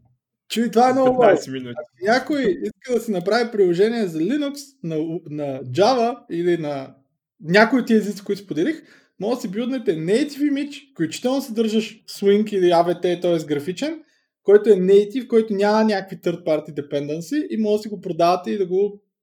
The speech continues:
Speaker 1: разпространявате в Linux
Speaker 2: А
Speaker 1: от тази
Speaker 2: кажеш
Speaker 1: страна.
Speaker 2: още една дума за GraalVM, ще мютна.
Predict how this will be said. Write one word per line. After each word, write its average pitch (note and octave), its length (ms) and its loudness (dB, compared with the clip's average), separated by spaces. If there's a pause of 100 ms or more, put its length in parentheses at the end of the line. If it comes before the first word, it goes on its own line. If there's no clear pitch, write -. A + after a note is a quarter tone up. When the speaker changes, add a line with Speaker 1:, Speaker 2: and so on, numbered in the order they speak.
(560)
Speaker 1:
разпространявате D3+ 680 -6
в - 80 -16
Linux D#3+ 320 -8
Speaker 2:
А D#3 60 -2
Speaker 1:
от C3+ 60 -4
тази C#3 80 -2
Speaker 2:
кажеш A#3 160 4
Speaker 1:
страна. A#3 140 4
Speaker 2:
още A3+ 180 -2
една F#3 260 -2
дума F3 300 -4
за D3+ 120 -6
GraalVM, D3+ 540 -2
ще - 200 -6
мютна. C#3 480 -8